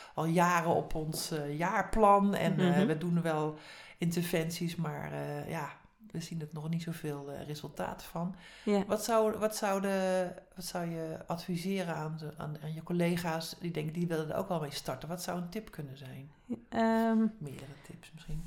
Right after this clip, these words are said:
Speaker 2: ja. Nou, ik denk dat het vooral heel belangrijk is om samen te kijken, "Wat heeft deze student nodig?" En, ehm,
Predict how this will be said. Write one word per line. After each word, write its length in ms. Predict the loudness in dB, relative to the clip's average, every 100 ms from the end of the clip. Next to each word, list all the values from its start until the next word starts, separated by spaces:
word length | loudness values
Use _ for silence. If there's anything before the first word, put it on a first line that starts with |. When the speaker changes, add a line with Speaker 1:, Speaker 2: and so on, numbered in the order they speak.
| 2
Speaker 2:
ja. 220 | 6 6 2 -12 -14 -10 4
Nou, 280 | 8 8 6
ik 160 | 6
denk 200 | 8 8 6
dat 100 | 4
het 160 | 2
vooral 340 | 4 8 10 10
heel 180 | 8
belangrijk 440 | 8 8 8 6 6
is 160 | 4
om 180 | 6 4
samen 480 | 4 4 4 4 4
te 80 | 2
kijken, 460 | 4 4 6 2 0 -8 2
"Wat 220 | 6 6
heeft 180 | 6 6
deze 360 | 4 6 4 2 -2
student 500 | -2 2 6 6 8
nodig?" 480 | 6 6 2 -2 -6 -4 -4 -2
En, 500 | 2 6 8 8 4 -2 0
ehm, 500 | 4 4 4 4